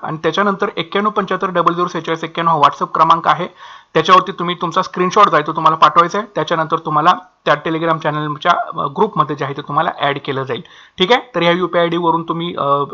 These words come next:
पे करून तुम्ही आपल्या बॅचमध्ये जे आहे ते नक्कीच एनरोल करू शकता. एक एक करंट अफेअर्सचा मार्क महत्त्वाचा आहे, लक्षात घ्या. करंट अफेअर्स हा की फॅक्टर ठरतो तुमची पूर्वपरीक्षा काढून देण्यामध्ये.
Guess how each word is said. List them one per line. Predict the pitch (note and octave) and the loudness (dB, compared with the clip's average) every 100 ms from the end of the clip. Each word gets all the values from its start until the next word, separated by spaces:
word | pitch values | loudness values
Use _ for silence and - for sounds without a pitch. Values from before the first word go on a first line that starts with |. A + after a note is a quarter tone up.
| - | -6
पे | E3 | -4
करून | E3+ E3+ E3 | -2 -2 -4
तुम्ही | E3 E3 | -4 -2
आपल्या | D#3 E3 | -2 -2
बॅचमध्ये | D#3+ C#3+ - D3+ D3 | -4 -4 -4 -6 -4
जे | |
आहे | C#3+ | -4
ते | E3 | -6
नक्कीच | D3 F3+ F3 | -6 -8 -4
एनरोल | - D3+ D#3 | 0 4 4
करू | D#3+ | 2
शकता. | D#3+ D#3+ - G#3 - - - - | -4 -4 -2 -2 -2 -20 -18 -6
एक | E3+ G3+ | 0 0
एक | G3 | 2
करंट | F3 E3+ | 0 0
अफेअर्सचा | E3 F3 F#3 | -2 0 2
मार्क | D#3+ D#3 - | 2 2 2
महत्त्वाचा | D#3 D#3 D#3 D3+ | 2 4 2 2
आहे, | C#3+ | -2
लक्षात | C#3+ - D3 | -4 -6 -8
घ्या. | D#3+ | -8
करंट | G3+ E3 D#3+ D#3+ | -4 -2 -2 -2
अफेअर्स | D3 D#3+ | -4 -2
हा | F3 | -2
की | E3 - B3 | -4 -6 0
फॅक्टर | G#3 - | 0 0
ठरतो | F3 F3 E3 | 0 0 0
तुमची | E3+ D#3 G3+ A#3 - - - _ - | -2 -4 -6 -8 -14 -20 -20 _ 2
पूर्वपरीक्षा | A3 G#3 F3+ G3 | 4 4 2 2
काढून | F3+ E3 D#3 E3+ | 4 6 6 4
देण्यामध्ये. | D3+ D#3+ F3 E3+ | 0 2 2 2